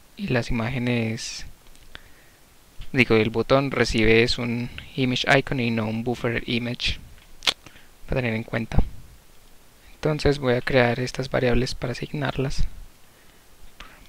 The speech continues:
Privada, final, entero, x,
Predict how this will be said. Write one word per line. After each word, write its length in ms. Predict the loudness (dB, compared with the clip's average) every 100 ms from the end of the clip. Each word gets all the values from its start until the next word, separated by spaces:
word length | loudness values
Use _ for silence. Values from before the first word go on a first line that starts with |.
| -20 -14
Privada, 640 | -10 -6 -2 -2 -2 -6 -8 -2
final, 480 | 0 0 -2 -4 -2 -4 -6 -18 -20 -20 -20 -12
entero, 580 | -8 -4 0 0 0 -4 -12 -20 -20 -20 -20 -20 -20 -20 -20 -20 -20 -18 -16 -16 -18 -20 -8 -4
x, 460 | -4 -4 -8 -8